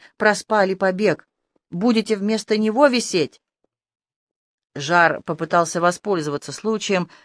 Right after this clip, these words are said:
и выскользнуть во двор за спинами оцепеневшей от страха охраны. Но Рыска не поняла его знаков, а когда вор по-простому потянул девушку за руку, упёрлась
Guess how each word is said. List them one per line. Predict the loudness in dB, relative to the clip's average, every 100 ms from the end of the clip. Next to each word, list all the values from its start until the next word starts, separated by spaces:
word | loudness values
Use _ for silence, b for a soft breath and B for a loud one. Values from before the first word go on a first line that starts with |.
| -2
и | 0
выскользнуть | 2 2 0 -2 0 -2
во | 0 0
двор | 2 0
за | 0 -2
спинами | -2 -4 0 0 -2 B B
оцепеневшей | -4 -4 -4 -6 -2 0 0 -2
от | -2
страха | -2 -2 0 2
охраны. | 0 2 2 2 2 -4 -14 _ _ _ -2
Но | 4 6
Рыска | 6 2 0
не | 0
поняла | 0 -2 2 4
его | 4 2
знаков, | -4 0 0 0 -8 _ B B B
а | -6
когда | -4 2 2
вор | 2 0 0 b b
по-простому | -2 2 2 4 0 0
потянул | -2 -4 -2 -2
девушку | -2 -2 -2 -2 -6
за | -4 2 2
руку, | 2 0 -2 -2 b b
упёрлась | -12 -12 -2 2 4 4 0